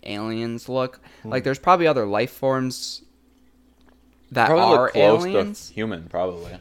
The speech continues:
Speaker 1: Yeah, like, something not how we picture it. And I feel like there must, it must have just been, like, this legend passed down from, like,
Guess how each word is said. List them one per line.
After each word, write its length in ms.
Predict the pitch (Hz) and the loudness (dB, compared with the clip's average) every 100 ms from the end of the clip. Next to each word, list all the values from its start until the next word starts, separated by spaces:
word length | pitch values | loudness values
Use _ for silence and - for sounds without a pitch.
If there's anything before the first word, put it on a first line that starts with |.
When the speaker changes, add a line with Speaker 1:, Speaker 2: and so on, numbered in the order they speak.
| - | -6
Speaker 1:
Yeah, 280 | 202 208 | -4 -2
like, 200 | 127 117 | 0 -2
something 360 | - 170 180 165 | -2 -4 -2 -2
not 200 | 127 135 | 0 -2
how 80 | 131 | -4
we 120 | 113 | -6
picture 360 | - 120 - 151 | -8 -10 -4 -4
it. 140 | - - 165 - | -4 -10 -12 -2
And 100 | 151 | 2
I 80 | 151 | 2
feel 260 | - 190 | 0 -2
like 180 | 196 196 - _ _ _ _ _ _ _ _ _ _ | 0 -2 -8 _ _ _ _ _ _ _ _ _ _
there 240 | 143 156 139 | 0 2 4
must, 340 | 127 135 - | 2 0 0
it 400 | 131 - - 170 | -4 -4 0 2
must 220 | 202 220 | 2 -2
have 100 | 214 | -2
just 200 | 175 165 _ _ _ _ 143 | -2 -6 _ _ _ _ -2
been, 180 | 139 127 | 0 2
like, 160 | 120 | -2
this 200 | 123 - | -4 -6
legend 360 | 107 104 110 110 | -4 -4 -4 -4
passed 260 | 110 110 | -4 -4
down 480 | 110 110 113 110 107 | -4 -4 -2 -4 -8
from, 240 | - - 98 | -10 -12 -10
like, 240 | 98 131 | -10 -14